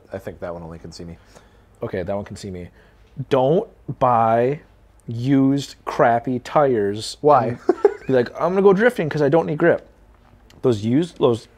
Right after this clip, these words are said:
Speaker 2: used takeoffs, whatever,
Speaker 1: Mm-hmm.
Speaker 2: that's where everyone seems to start, and they quickly realize it's actually cheaper per lap to buy some halfway decent tires.
Speaker 1: Sure.
Speaker 2: So
Speaker 1: So what kinda, what kinda tires are you recommending?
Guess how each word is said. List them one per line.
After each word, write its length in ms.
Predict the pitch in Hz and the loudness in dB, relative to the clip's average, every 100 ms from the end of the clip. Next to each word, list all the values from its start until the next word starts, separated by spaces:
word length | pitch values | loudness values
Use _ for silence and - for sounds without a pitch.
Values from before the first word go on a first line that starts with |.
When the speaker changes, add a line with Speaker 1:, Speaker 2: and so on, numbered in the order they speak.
| - | -12
Speaker 2:
used 380 | 120 131 160 156 | -2 2 2 0
takeoffs, 540 | - 143 120 127 - 127 | -4 -2 2 0 0 -4
whatever, 360 | 101 110 156 | -2 0 -2
Speaker 1:
Mm-hmm. 120 | 147 170 - - _ - | -4 -12 -18 -20 _ -2
Speaker 2:
that's 240 | 123 - | 0 0
where 260 | 170 151 139 | 4 4 2
everyone 520 | 131 143 147 143 135 | -2 -2 -2 -4 -6
seems 520 | - - 143 180 214 220 | -10 -6 -2 -2 -2 -4
to 80 | |
start, 480 | - - 233 151 156 - - _ | -2 4 4 4 2 -10 -20 _
and 240 | 123 123 123 | -4 -2 -4
they 80 | |
quickly 340 | 113 165 160 147 | -2 -2 0 0
realize 520 | 143 151 110 107 101 | 2 0 0 -2 -4
it's 100 | - _ | -12 _
actually 680 | - 113 - - 165 160 160 - - - | -2 -2 -4 -8 -6 -4 -6 -10 -20 -12
cheaper 460 | - 131 131 156 | -2 -2 0 0
per 280 | 147 - 147 | 0 0 -2
lap 460 | 143 123 98 98 - | 2 0 0 -4 -6
to 80 | 120 | -4
buy 200 | 107 107 | -2 -2
some 180 | 117 | -6
halfway 500 | 104 - 113 - 131 | -10 -4 -4 -2 -4
decent 480 | 107 110 104 110 92 | -2 -6 -8 -10 -12
tires. 420 | - 78 55 - | -8 -8 -10 -16
Speaker 1:
Sure. 220 | - 180 - - - _ | -4 -4 -4 -12 -20 _
Speaker 2:
So 440 | - 131 117 110 107 - - | -2 2 4 2 -2 -12 -4
Speaker 1:
So 100 | 156 | -2
what 60 | |
kinda, 220 | 185 180 | 0 -2
what 120 | 143 131 | -2 -6
kinda 140 | 165 | -6
tires 340 | - 147 135 | 0 0 0
are 40 | 120 | -2
you 80 | 113 | -4
recommending? 480 | 110 104 101 85 | -4 -6 -12 -14